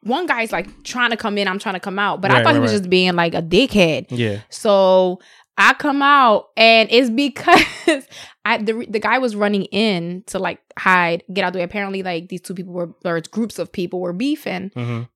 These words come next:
Speaker 1: and somebody goes to pull out a gun. But when we're coming out the store, we're, like, in the middle of, like, the two groups.
Speaker 2: Mm-hmm.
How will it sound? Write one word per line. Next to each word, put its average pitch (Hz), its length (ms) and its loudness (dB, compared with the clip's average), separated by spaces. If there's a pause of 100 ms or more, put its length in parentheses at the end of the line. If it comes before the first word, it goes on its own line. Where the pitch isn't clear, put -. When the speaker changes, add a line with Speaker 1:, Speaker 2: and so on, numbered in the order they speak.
Speaker 1:
and 180 560 -2 (120)
somebody 180 420 -8
goes 170 160 -8
to - 80 -12
pull 180 180 -8
out 170 100 -6
a 170 40 -8
gun. 202 260 -6
But 185 100 -4
when 185 220 -2
we're 233 200 0
coming 240 320 -4
out 190 160 0
the - 100 -4
store, 240 300 0
we're, 226 100 2
like, 240 180 6
in 240 100 2
the 233 60 2
middle 233 280 4
of, 196 340 0
like, 190 280 0
the 196 80 -4
two - 180 -10
groups. 208 500 -4
Speaker 2:
Mm-hmm. 127 240 -4